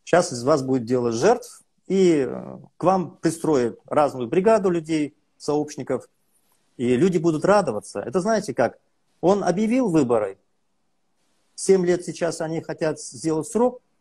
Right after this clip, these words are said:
но чтобы эту пилюлю горькую подсластить, депутаты выскакивают, говорят: «А давайте мы поменяем, назовём теперь Нурсултан Астаной», чтобы люди радовались. Понимаете? Здесь то же самое будет. Бить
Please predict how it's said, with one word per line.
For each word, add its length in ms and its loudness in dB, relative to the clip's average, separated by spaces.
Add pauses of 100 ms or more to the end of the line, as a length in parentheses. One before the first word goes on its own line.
(280)
но 100 2
чтобы 300 4
эту 120 0
пилюлю 480 2
горькую 520 4
подсластить, 600 -4 (520)
депутаты 440 2
выскакивают, 480 0
говорят: 200 0
«А 80 2
давайте 460 4
мы 120 -4
поменяем, 600 -4
назовём 480 -6
теперь 260 -4
Нурсултан 640 2 (300)
Астаной», 640 2 (160)
чтобы 300 2
люди 200 4
радовались. 640 2 (420)
Понимаете? 520 -4
Здесь 280 -2
то 160 0
же 80 -2
самое 320 0
будет. 240 -4 (460)
Бить 420 0